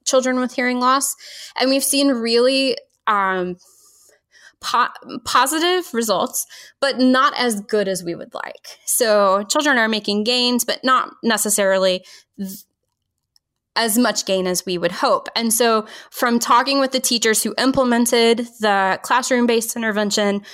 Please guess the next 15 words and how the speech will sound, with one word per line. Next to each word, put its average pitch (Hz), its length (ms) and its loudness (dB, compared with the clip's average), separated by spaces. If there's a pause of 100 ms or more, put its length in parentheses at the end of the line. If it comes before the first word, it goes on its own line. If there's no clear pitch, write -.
(180)
from 226 160 0
looking 240 400 0
back 208 320 0
at 220 140 -2
the 202 80 -4
performance 208 680 -2
of 214 120 -2
our 214 140 0
children 208 440 0
in 202 120 0
the, 190 180 -2 (140)
the 196 280 0
individual 202 720 2
speech - 340 -4
pathologist-led 233 1080 0